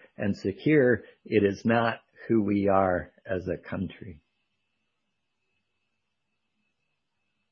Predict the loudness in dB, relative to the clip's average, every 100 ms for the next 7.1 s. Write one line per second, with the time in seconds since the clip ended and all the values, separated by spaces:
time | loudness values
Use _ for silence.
0 | _ -6 2 2 2 -4 -16 _ _ _
1 | _ _ _ _ _ _ _ _ _ _
2 | _ _ _ -8 -2 0 0 0 0 0
3 | 4 4 4 -4 _ _ _ -4 -4 -4
4 | -12 -12 _ _ 0 0 0 -6 -4 2
5 | 2 2 0 -6 -4 -8 -2 2 2 -2
6 | -8 -6 -2 0 0 0 -2 -2 0 0
7 | -2